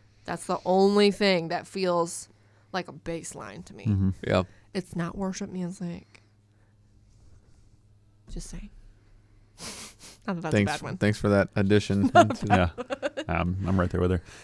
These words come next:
Speaker 2: Uh, nostalgia also is a good one. I mean, looking back on things that were positive in your life, great experiences, fun times, moments,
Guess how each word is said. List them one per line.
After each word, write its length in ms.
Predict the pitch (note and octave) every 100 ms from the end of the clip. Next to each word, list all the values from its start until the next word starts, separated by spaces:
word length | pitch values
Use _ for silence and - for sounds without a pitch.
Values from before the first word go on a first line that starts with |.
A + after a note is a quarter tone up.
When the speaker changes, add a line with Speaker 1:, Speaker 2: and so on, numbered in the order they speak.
| - -
Speaker 2:
Uh, 280 | A2 G#2+ G#2+
nostalgia 680 | G#2 - C3 D#3 F3 - - -
also 320 | A#2 B2 C#3
is 60 | C#3
a 60 | C#3+
good 140 | D3
one. 220 | D3 D3+ - -
I 20 |
mean, 140 | A2+
looking 260 | A2 C3 A#2+
back 300 | A#2+ B2 B2
on 460 | A#2 G#2 G2 G#2 - -
things 280 | A#2 A2+
that 120 | - -
were 240 | F#2 F2+ - -
positive 460 | G#2+ G#2 G2+ G#2
in 80 | G#2
your 120 | G2+
life, 380 | G2 G2 G2+ -
great 200 | - G2+
experiences, 1000 | G2+ - G2+ G2+ G2 G#2 F#2+ F#2 - - -
fun 180 | G#2 G2+
times, 420 | G2 F#2+ F#2+ F2+
moments, 840 | F#2+ F#2 F#2 F2+ - - - -